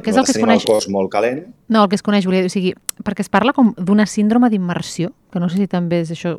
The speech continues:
Speaker 1: és un nom que algú s'ha inventat o, o, no, o tècnicament es
Speaker 2: Bueno,
Speaker 1: diu així també.
Speaker 2: no sé si tècnicament són, són equivalents a la tim-, d'immersió, però la hidrocució es produeix quan hi ha immersió en aigua freda. De fet, és, la definició és immersió en aigua freda. Si hi ha una altra síndrome d'immersió,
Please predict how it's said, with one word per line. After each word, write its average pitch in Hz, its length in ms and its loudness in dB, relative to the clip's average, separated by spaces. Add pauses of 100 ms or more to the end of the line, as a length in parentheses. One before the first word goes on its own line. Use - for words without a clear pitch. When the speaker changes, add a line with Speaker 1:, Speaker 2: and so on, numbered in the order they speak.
Speaker 1:
és 165 220 -10
un 165 100 -6
nom 160 140 -6
que 160 80 -2
algú 156 160 -4
s'ha 165 80 -4
inventat 160 400 -2
o, 196 80 -2
o, 170 160 -4
no, 127 160 -6 (160)
o 170 160 -6
tècnicament 175 480 -4
es 175 80 2
Speaker 2:
Bueno, 127 160 2
Speaker 1:
diu 120 80 0
així - 160 -6
també. 156 240 -8
Speaker 2:
no 127 160 -4
sé 139 80 0
si 127 240 0
tècnicament 120 500 -4
són, 107 460 -8
són 101 400 -2
equivalents 113 640 -2
a 98 120 -8
la - 40 -14
tim-, 98 300 -12
d'immersió, 101 420 -4
però 113 160 2
la 104 80 2
hidrocució 98 380 -6
es - 100 -10
produeix 104 460 -2
quan 110 180 -4
hi 101 60 -4
ha 95 80 -4
immersió 101 400 -6
en 95 80 -6
aigua 98 160 -2
freda. 80 320 -4 (220)
De 87 100 -12
fet, 87 160 -8
és, 87 80 -10
la 90 160 -6
definició 90 480 -6
és 101 160 -8 (400)
immersió 92 320 -6
en 98 160 -4
aigua 92 240 -2
freda. 85 320 -4
Si - 120 -6
hi 98 40 -2
ha 101 80 -2
una 104 80 -4
altra 101 160 -4
síndrome 101 400 -6
d'immersió, 98 540 -2